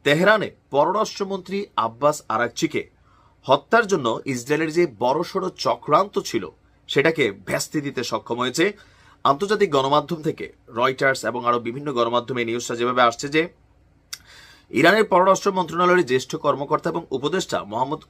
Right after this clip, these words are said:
হোসেইন রাঙ্গভারান তিনি এই তথ্য দিয়ে বলছেন, সুনির্দিষ্ট নিরাপত্তামূলক ব্যবস্থা গ্রহণের মাধ্যমেই এই ষড়যন্ত্রকে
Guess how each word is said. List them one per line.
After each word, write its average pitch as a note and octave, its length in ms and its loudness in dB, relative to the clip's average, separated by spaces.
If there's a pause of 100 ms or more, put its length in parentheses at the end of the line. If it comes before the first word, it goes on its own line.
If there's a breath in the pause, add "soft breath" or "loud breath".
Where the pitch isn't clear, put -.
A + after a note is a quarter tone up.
(160)
হোসেইন F#3+ 520 -4 (100)
রাঙ্গভারান B2 840 2 (480)
তিনি F3+ 180 2
এই C4 120 2
তথ্য C3+ 320 -4
দিয়ে C3+ 120 2
বলছেন, A#2+ 380 0 (520 soft breath)
সুনির্দিষ্ট G3+ 760 0
নিরাপত্তামূলক D#3 1160 0
ব্যবস্থা B2 580 -2
গ্রহণের C3 480 -4
মাধ্যমেই A2 580 -4 (400)
এই A#2 120 0
ষড়যন্ত্রকে A#2+ 840 -4